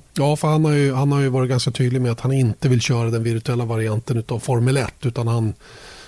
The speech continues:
han kör annan typ av racing och, och framförallt, ehm, ja, mycket G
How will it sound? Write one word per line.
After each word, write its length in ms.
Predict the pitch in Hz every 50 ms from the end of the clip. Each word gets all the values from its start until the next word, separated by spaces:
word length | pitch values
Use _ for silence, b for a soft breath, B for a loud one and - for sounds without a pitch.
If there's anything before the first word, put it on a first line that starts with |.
| B B
han 160 | - 120 117
kör 180 | - 127 117
annan 260 | 113 110 110 117 117 117
typ 400 | - 127 123 120 - 113 - 123
av 100 | 113 110
racing 400 | 110 107 107 - - 127 113 113
och, 160 | 110 - 131
och 80 | 113
framförallt, 680 | - 127 117 113 - 135 127 117 110 117 - - - -
ehm, 540 | 151 151 135 120 117 113 110 113 110 110 110 -
ja, 100 | - 139
mycket 280 | 127 123 117 - 139 120
G 280 | 113 143 143 135 120